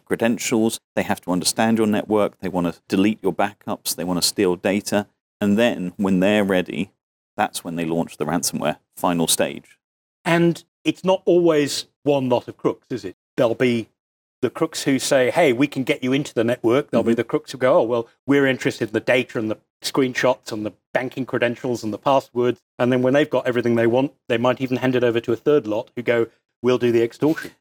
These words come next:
Speaker 1: Yeah, even on the simplest ransomware attacks, there's normally a few people involved 'cause you'll have an initial access broker that may have gained access to the network.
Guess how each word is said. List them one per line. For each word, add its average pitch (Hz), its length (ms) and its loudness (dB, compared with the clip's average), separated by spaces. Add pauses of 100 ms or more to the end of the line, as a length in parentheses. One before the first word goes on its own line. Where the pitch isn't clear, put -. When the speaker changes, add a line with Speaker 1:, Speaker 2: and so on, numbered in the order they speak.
(160)
Speaker 1:
Yeah, 117 60 2
even 135 280 4
on 120 140 4
the 107 60 2
simplest - 640 0
ransomware 101 480 -2
attacks, - 380 -6
there's 101 180 -2
normally 107 340 2
a 82 40 -2
few 120 200 0
people - 320 -10
involved 87 380 0
'cause - 180 -12
you'll 107 140 0
have 95 220 2 (360)
an 107 100 2
initial 113 440 2
access 104 380 -2
broker 98 520 -4 (380)
that 101 280 0
may 104 220 -2
have 95 420 0
gained 98 240 0
access - 460 -2
to - 60 -12
the 92 80 -6
network. 90 440 -4